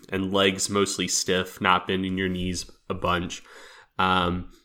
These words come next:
but the, the biggest thing that gave him an advantage is that he could run for five days straight without sleeping. Uh, <laughs> whereas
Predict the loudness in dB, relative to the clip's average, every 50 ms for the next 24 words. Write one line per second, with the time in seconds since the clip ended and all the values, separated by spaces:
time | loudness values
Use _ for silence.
0 | _ _ _ -20 -4 _ 2 6 8 8 6 6 6 4 6 8 8 10 10 10
1 | 8 8 6 6 6 6 4 6 6 6 4 4 2 2 2 2 2 0 0 0
2 | 0 2 2 2 2 2 0 -2 -4 -6 -8 -4 -2 0 2 2 2 0 0 -2
3 | 0 0 0 0 0 -4 -8 -16 _ _ _ _ -20 _ _ _ _ -4 -2 -2
4 | 0 0 -2 0 2 4 4 4 4 2 0 0 0 0 2 2 0 -2 0 0
5 | 2 2 0 0 0 0 0 0 -2 -2 0 0 2 2 0 -2 -2 -2 -4 0
6 | 0 0 0 0 0 -2 -2 -2 -4 -4 -4 -6 -8 -12 -18 -20 -20 _ -2 0
7 | 2 2 4 2 2 4 6 8 8 8 8 6 6 6 4 4 6 8 8 10
8 | 10 10 10 8 8